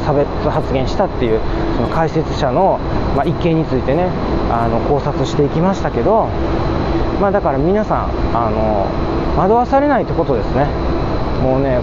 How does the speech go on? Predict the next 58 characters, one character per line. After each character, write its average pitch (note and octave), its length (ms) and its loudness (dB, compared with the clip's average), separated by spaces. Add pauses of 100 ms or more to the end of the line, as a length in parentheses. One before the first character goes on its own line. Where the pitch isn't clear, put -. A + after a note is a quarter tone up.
こ E3+ 80 2
れ D3+ 60 0
ほ C#4 180 0
ぼ B3 140 4
ね、 A#2 260 0 (100)
も A2 260 2 (960)
う、 E3 40 2
異 C#3+ 80 2
常 D#3+ 200 4
で F#3+ 140 0
す。 - 60 -4 (1900)
も A#2+ 280 2
う - 140 0
本 G#3 240 0
当 G3 100 2
に F3+ 140 0 (320)
差 F#3 80 0
別、 A#3+ 120 0 (400)
こ A3 60 2
れ A#3+ 120 2
を A#3 120 2
差 A3+ 180 0
別 G#3+ 220 0
発 G#3+ 240 -2
言 F3 120 2
な C3+ 100 0
ん - 20 -2
て A#2 80 2
言 A#2 40 0
っ A2 40 -2
て A#2+ 60 0
し C#3 100 -2
ま A#2+ 100 2
っ - 20 0
た - 120 0
ら、 A#2+ 220 2 (640)
も C#3 160 2
う C3 80 2
世 E3+ 80 4
の C4+ 140 2
中 F3+ 260 0
に C3+ 320 0
差 G3+ 80 0
別 A#3 220 0
発-、 A#3 180 0 (460)
世 A#3 120 4
の E4 100 4
中 D#3+ 180 2
全 C4+ 240 4
部 F#4+ 80 4
が E4+ 80 2
差 C3+ 120 2
別 C3+ 160 0
発 D3 220 0
言。 C3 100 0 (540)
も E3 60 2
う - 20 2
ね、 E3 80 0